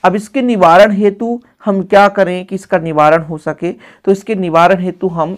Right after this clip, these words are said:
इसके सामने, जैसे हर व्यक्ति को देखते हैं जिस-, जो कि आँख से कमज़ोर होता है, जिसको स्पष्ट रूप से दिखाई नहीं देता।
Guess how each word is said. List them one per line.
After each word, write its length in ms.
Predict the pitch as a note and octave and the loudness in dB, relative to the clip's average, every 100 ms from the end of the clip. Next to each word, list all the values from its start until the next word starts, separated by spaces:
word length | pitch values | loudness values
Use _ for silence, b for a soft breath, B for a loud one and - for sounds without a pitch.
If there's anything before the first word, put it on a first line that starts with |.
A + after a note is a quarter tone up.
| - | -10
इसके 320 | F#3+ - G3+ | -12 -6 -4
सामने, 320 | G3 E3 D#3+ | -2 -2 -2
जैसे 280 | E3+ F3 G3 - | -4 -4 -8 -8
हर 200 | - F#3+ | -6 -4
व्यक्ति 320 | F3 F3+ - F3 | -4 -6 -8 -6
को 120 | F3+ | -6
देखते 260 | D#3 - | -6 -8
हैं 80 | F3 | -10
जिस-, 200 | E3 D#3+ | -10 -12
जो 180 | C#3 D#3 | -12 -12
कि 280 | D#3 E3 D#3+ b b D3+ | -8 -8 -8 b b -2
आँख 260 | D3+ - | -2 -4
से 140 | - E3+ | -10 -6
कमज़ोर 380 | D3+ C#3+ E3 | -6 -4 -4
होता 240 | E3 D3+ D3 | -4 -4 -4
है, 80 | D#3 | -6
जिसको 300 | D#3 - D#3+ | -10 -10 -10
स्पष्ट 280 | - E3 - | -8 -10 -8
रूप 120 | D#3 | -8
से 100 | D#3 | -8
दिखाई 320 | D3 C#3+ D#3 C#3+ | -10 -10 -10 -8
नहीं 140 | F3 | -4
देता। 340 | D#3+ - D3+ | -4 -2 -4